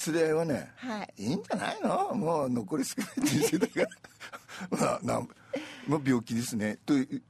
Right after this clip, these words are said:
Speaker 1: で、病気の小話を一つ。
Speaker 2: はい。
Speaker 1: ええ、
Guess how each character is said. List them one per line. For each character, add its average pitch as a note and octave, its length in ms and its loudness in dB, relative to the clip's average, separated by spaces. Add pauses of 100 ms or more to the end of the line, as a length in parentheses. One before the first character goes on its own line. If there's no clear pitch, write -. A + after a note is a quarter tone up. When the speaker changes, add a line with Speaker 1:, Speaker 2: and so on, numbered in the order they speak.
(120)
Speaker 1:
で、 C3+ 140 -6
病 A#2+ 180 2
気 B2 100 -8
の D3 80 -2
小 D#3+ 120 -2
話 D3+ 320 -2
を - 20 0
一 - 220 -10
つ。 - 200 -14 (200)
Speaker 2:
は G3+ 100 -4
い。 G3 100 -6 (2000)
Speaker 1:
え F2 60 -10
え、 D#2 100 -8